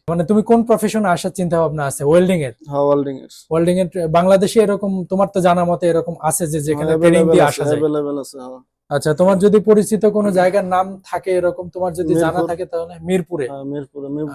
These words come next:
Speaker 1: আমার
Speaker 2: মিরপুর এগারোতে আছে।
Speaker 1: হ্যাঁ।
Speaker 2: আহ, তিনে আছে।
Speaker 1: তো তুমি আসলে এদের সাথে কন্ট্যাক্ট করছো কিভাবে?
Speaker 2: ওদের সাথে কন্ট্যাক্ট করছি যে আমি প্রথম যে জায়গায় চাকরি করছি,
Speaker 1: হ্যাঁ।
Speaker 2: ওরা বলতেছে যে আমি একটা সার্টিফিকেট বানাবো।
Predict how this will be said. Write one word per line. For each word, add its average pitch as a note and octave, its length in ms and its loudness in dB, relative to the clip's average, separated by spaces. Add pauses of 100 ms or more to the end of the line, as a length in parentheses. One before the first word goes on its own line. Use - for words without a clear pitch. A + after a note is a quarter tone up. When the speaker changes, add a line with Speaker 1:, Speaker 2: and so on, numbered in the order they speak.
Speaker 1:
আমার E3+ 280 0
Speaker 2:
মিরপুর F3+ 200 0
এগারোতে F3+ 380 0
আছে। F3+ 420 -2 (460)
Speaker 1:
হ্যাঁ। C3 220 -6 (260)
Speaker 2:
আহ, C#3+ 560 -12 (120)
তিনে F#3+ 220 -2
আছে। D3 340 -8
Speaker 1:
তো G3+ 160 -2
তুমি A3 240 2
আসলে A3+ 320 2
এদের G3+ 140 0
সাথে G#3+ 200 -4
কন্ট্যাক্ট F3 340 -4
করছো G3 240 -10
কিভাবে? A#2+ 580 -14 (1040)
Speaker 2:
ওদের F3 220 0
সাথে G#3 280 0
কন্ট্যাক্ট G3+ 340 -2
করছি F#3 280 -2
যে F3 180 -2
আমি F3 520 -2 (100)
প্রথম F3+ 320 -4
যে F3+ 120 0
জায়গায় F#3 220 -2
চাকরি G3 300 -8
করছি, F3+ 520 -2 (100)
Speaker 1:
হ্যাঁ। D3 140 -4
Speaker 2:
ওরা D#3+ 280 0
বলতেছে D#3 520 -4
যে C#3+ 80 -6
আমি D3 180 -6
একটা D3 200 -12
সার্টিফিকেট D#3 500 -6
বানাবো। D#3+ 480 -6